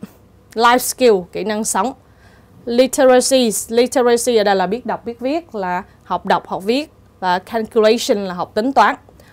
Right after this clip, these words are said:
Right from wrong,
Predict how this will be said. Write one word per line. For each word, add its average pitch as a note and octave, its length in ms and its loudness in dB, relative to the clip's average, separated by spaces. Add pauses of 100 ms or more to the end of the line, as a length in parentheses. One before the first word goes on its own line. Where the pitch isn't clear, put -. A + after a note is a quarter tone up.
(140)
Right B3 260 4 (320)
from A3+ 560 2 (1000)
wrong, A3 280 6